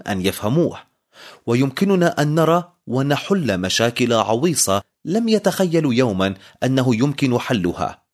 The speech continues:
فهي ألغاز. دعونا نرى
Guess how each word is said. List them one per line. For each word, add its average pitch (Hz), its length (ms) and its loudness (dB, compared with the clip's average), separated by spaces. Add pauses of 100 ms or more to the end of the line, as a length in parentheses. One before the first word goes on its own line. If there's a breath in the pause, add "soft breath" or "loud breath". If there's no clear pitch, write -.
(400)
فهي 101 420 -2
ألغاز. 151 540 0 (720)
دعونا 175 340 0
نرى 90 440 0